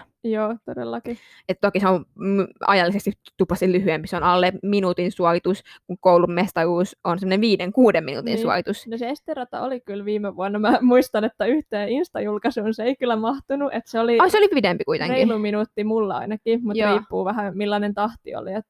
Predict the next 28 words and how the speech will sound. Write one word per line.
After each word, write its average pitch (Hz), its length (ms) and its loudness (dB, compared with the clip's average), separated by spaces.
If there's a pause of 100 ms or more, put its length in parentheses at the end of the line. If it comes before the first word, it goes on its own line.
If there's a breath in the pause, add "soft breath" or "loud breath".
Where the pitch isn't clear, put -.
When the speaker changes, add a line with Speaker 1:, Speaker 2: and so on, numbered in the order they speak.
(120)
Speaker 1:
mulla 208 220 2
oli 214 140 2
sellainen 208 440 -6
niinku, 202 320 -6 (1120)
muistaakseni 247 720 4
olisin 269 360 4
ehkä 220 300 0
ollut 247 280 6
jopa 202 460 0 (300)
viides, 220 380 4
jos 220 140 -6
olisin 214 300 -2
tiputtanut - 560 -6
vaan - 240 -2
yhden 220 320 -4 (220)
esteen. 233 500 0
Et 220 80 0
mä 208 120 4
veikkaan, 214 340 2
että 214 120 -2
mun 202 100 0
vauhti 214 340 2
oli 214 80 2
aika 214 260 2
sellaista - 400 -6
keskivertoa - 640 -6
Speaker 2:
Mm. 240 120 4
Speaker 1:
kuitenkin. 226 420 2